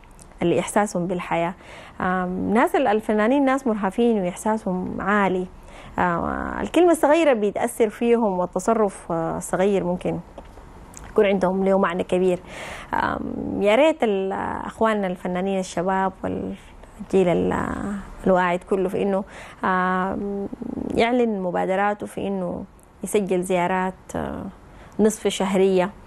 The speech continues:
آه، للفنانين الكبار المتقاعدين الموجودين في بيوتهم، آه، ينفض عنهم ال-، الغبار ويحيوا ليلات وسهرات، آه، معهم، آه، في منازلهم، حتى إنه،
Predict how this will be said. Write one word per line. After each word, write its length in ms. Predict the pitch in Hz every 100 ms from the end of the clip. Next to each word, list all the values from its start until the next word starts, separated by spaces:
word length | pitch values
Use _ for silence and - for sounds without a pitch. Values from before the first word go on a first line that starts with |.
| - - -
آه، 260 | 180 170
للفنانين 580 | 175 185 - 190 185 196
الكبار 460 | 185 180 180 180 185
المتقاعدين 800 | 185 185 - 180 165 180 190 185
الموجودين 560 | 175 180 185 185 196
في 260 | 196 - 185
بيوتهم، 520 | 180 185 185 185 185 190 - - - -
آه، 220 | 185 170
ينفض 400 | 185 233 233 214
عنهم 380 | 208 214 196 180
ال-، 180 | 180 190
الغبار 800 | 175 175 185 180 190 190 190 196
ويحيوا 680 | 190 190 180 220 - 220
ليلات 600 | 185 180 185 196 196 -
وسهرات، 800 | 185 - 175 180 190 185 - -
آه، 240 | 180 190
معهم، 480 | 190 196 180 190 190 190 - - - -
آه، 340 | 180 170 190
في 160 | 190 214
منازلهم، 540 | 196 180 185 226 220
حتى 320 | 214 262 233 214
إنه، 420 | 214 190 185